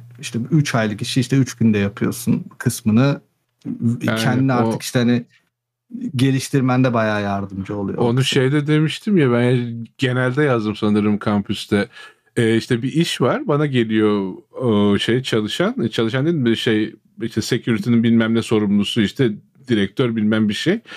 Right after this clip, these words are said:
Speaker 2: Ee, "Ya," diyor, "işte bunu işte bu akşama bitirmemiz lazım. İşte müşteriye dolduracağız, anket var, form var, işte Excel worksheet."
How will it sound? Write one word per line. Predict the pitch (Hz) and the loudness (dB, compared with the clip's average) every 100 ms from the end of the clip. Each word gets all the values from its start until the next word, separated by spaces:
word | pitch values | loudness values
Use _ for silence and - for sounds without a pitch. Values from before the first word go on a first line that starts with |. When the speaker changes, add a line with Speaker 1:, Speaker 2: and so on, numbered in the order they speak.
| - - - - | -18 -18 -20 -4
Speaker 2:
Ee, | 127 | 0
"Ya," | 117 117 135 143 | 2 2 0 -2
diyor, | 143 147 | 0 0
"işte | 143 - 143 | 0 0 0
bunu | 139 147 151 | 2 2 2
işte | 139 156 135 | 2 0 0
bu | 139 | 0
akşama | 139 - 147 135 | 0 0 0 0
bitirmemiz | 135 139 139 139 | 2 2 4 2
lazım. | 139 131 127 | 2 2 0
İşte | 113 135 | 0 0
müşteriye | 127 131 117 - 135 135 131 | 2 2 2 0 2 2 2
dolduracağız, | 127 123 123 123 | 0 0 0 0
anket | 120 123 135 120 | 0 0 -2 -2
var, | 127 117 | 0 -2
form | - 123 123 120 | 0 0 2 2
var, | 117 | 2
işte | - | 0
Excel | 120 117 113 117 | 0 0 0 0
worksheet." | 117 117 - 156 | 2 0 2 -4